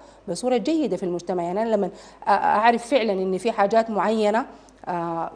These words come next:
ممكن تكون ال-، ال-، المخدر ده موجود جواها، فهنا دور الأسرة، دور المجتمع، آه، دور الإعلام في إنه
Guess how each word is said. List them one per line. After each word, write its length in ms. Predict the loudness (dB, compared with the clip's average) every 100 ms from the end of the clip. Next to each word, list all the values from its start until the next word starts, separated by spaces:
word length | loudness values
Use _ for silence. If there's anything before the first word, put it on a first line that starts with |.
| -4
ممكن 360 | 0 0 0 -2
تكون 260 | -2 -2 -2
ال-، 340 | -4 -6 -4
ال-، 140 | -4 -4
المخدر 500 | -6 0 2 4 2
ده 100 | 2
موجود 340 | 0 -2 -4
جواها، 420 | -2 0 0 0 -2 -8 -8
فهنا 240 | -4 -4
دور 260 | -2 0 -2 -6
الأسرة، 480 | -8 -6 -6 -4 -4 -6 -8
دور 220 | -4 -2
المجتمع، 500 | -2 -6 -6 -4 -4 -4 -20 -20 -20 -12
آه، 120 | -8
دور 240 | -2 0 0
الإعلام 560 | -2 -4 -2 -2 -2 -6 -16 -6
في 140 | -4
إنه 240 | -2 -4